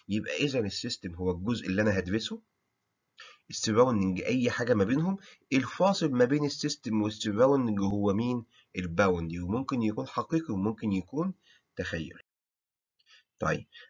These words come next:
عشان برضه نفهم أكتر، أنا أنت قلت لي إن السيستم is the object of primary interest، الحاجة اللي أنا أهتم بدراستها،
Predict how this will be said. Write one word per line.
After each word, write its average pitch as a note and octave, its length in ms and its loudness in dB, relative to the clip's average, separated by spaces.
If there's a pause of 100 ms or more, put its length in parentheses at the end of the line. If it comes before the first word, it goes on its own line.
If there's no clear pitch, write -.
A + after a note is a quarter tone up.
(120)
عشان A#3 280 10
برضه A3 260 8
نفهم G#3+ 360 2
أكتر، F3 440 2 (440)
أنا A#2+ 180 4
أنت A#2 160 0
قلت A#2 240 -2
لي D#3+ 140 4
إن C3+ 100 0
السيستم A#2+ 520 0
is - 20 -2
the F#2 180 2
object C3 360 0
of G2+ 80 -6
primary F#2+ 360 2
interest، G2 320 -2
الحاجة B2 340 0
اللي A#2 120 4
أنا A#2 180 6
أهتم A2 260 0
بدراستها، F2 580 -2